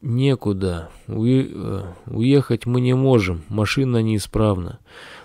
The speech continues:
Нам нужно, положившись на Господа, оставаться", ободряли друж-, дру-, <clears throat>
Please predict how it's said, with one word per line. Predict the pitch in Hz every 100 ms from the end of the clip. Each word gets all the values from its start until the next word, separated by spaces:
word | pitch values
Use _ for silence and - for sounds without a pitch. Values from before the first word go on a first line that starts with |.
| _
Нам | 120 135 123
нужно, | 135 139 117 117 104 92 _ - _ _ _ _ _ _ -
положившись | - 117 117 117 139 - 104
на | 104 101
Господа, | 107 117 - 98 92
оставаться", | 92 - 101 101 101 - - 117 - - _ _
ободряли | 170 101 101 101 117 123 110 101 98
друж-, | - 98 104 107
дру-, | - 110 117 - _ _ _ _
<clears throat> | -